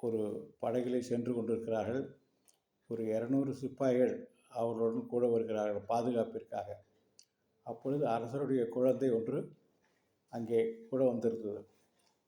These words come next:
பீர்பால், அந்த அக்பருடைய கூட இருந்தவர், அந்த குழந்தையை எடுத்து அந்த கங்கை நதியிலே வீசி எறிந்தார். உடனடியாக அக்பர்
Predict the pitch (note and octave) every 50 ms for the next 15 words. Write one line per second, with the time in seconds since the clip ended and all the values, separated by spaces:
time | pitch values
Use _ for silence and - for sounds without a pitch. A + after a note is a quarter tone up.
0 | _ _ _ _ A#2+ A#2+ B2+ C3+ D3 D3 C3+ C#3+ C#3+ C3 - - - - - _
1 | _ _ _ _ _ _ _ _ - B2+ A#2 A2 A2+ A2 G#2+ - - - - -
2 | - A#2 A2+ B2+ C#3+ C#3 C#3 C3 B2+ A#2+ A2+ A2 A2+ - - C3+ C3 B2+ B2 A#2+
3 | A2+ A2 - B2 A#2 C3 D3 D3+ - - _ - _ _ _ B2+ A#2 A2 A2+ A2+
4 | - B2 B2+ C3+ B2 B2+ C3 B2+ B2+ A#2+ A2+ A#2 A2 - - D3+ - - - -
5 | A#2 A2+ A2+ A2+ - B2+ A#2 A#2 C#3 C3+ B2+ B2+ A#2+ A2 A#2 A2+ A2 A2+ A2+ A2+
6 | A2+ - - - - _ _ _ _ _ _ _ _ _ _ _ C3 C3 C#3+ C#3+
7 | C#3+ - C3 A#2 A2 A2 G#2 - A2+ A2+ A2 - _ _ _ _ _ _ _ _
8 | _ _ _ _ _ _ _ _ _ _ _ _ _ _ _ _ - B2+ B2 C3+
9 | C3+ C3+ B2 C3+ C3 C3 B2+ B2 C3 B2 A#2 G#2+ A2 A2+ C3+ C3 A#2 - -